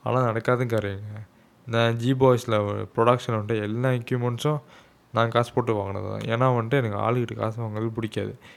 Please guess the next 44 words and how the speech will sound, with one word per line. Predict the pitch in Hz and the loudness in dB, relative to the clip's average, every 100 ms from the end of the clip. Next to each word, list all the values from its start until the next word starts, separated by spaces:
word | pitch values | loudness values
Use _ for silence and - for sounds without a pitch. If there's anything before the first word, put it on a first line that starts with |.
| _ 113 | _ -2
என் | 113 107 | -2 2
டீம் | 135 | 0
சொல்லுவானுங்க, | 135 120 117 113 | 2 0 2 2
"நான் | 104 98 | -2 -6
காசு | 104 113 - 104 | -2 -2 0 -4
தரேன்னு." | 95 98 - _ - - - | -4 -6 -12 _ -20 -20 -4
ஆனா | 117 120 | 2 2
வந்துட்டு | 120 | 4
எனக்கு | 131 117 104 | 2 0 -2
என் | 98 | -4
காசு | 98 123 131 | 0 0 0
போட்டு | 123 110 | 0 0
வாங்க | 104 101 | -2 -2
தான் | 113 | -6
பிடிக்கும். | 107 107 107 113 | -4 -6 -6 -6
அதுவும் | 113 127 | -4 -2
நான் | 127 | -2
கடன் | 113 113 127 | 0 0 2
வாங்கி | 123 120 | 0 -2
வாங்கினதில்ல. | 117 104 104 98 98 101 143 - - _ - | 0 -2 -2 -4 -4 -4 -4 -8 -20 _ -2
எதுவுமே | 117 131 135 | 0 2 0
insta-, | 113 101 - - - | 0 -4 -10 -10 -8
இன்ஸ்டால்மெண்ட்டும் | 123 123 - - 143 123 113 107 95 | -4 -4 0 2 2 0 -2 -2 -6
இல்ல. | 95 - _ _ - - | -10 -16 _ _ -20 -10
So, | - 135 | -4 0
நான் | 120 | 2
அந்த | 117 | 0
மாதிரி | 120 123 117 | 0 0 0
ஆளு. | 104 - | -2 -6
காசு | 127 156 - 139 | 0 0 0 -2
இல்லைன்னா | 143 202 | 0 -2
இல்ல. | 202 110 104 101 - _ | -2 -4 -4 -6 -10 _
எனக்கு | 117 113 113 | -6 -4 -2
அது | 107 | -2
விஷயம் | 107 - 123 | -4 -4 -4
வேணாம். | 104 107 - - - _ | -4 -8 -12 -18 -20 _
So, | - 147 | -4 0
நான் | 135 | 2
அந்த | 135 135 156 | 2 2 2
அண்ணன்கிட்ட | 147 123 117 | 2 2 0
டைரக்டா | 120 117 | 0 0
அதே | 127 110 113 | 0 0 -2
மாதிரி | 117 113 104 | -2 -2 -4
சொல்லிட்டேன். | 101 101 - | -6 -6 -8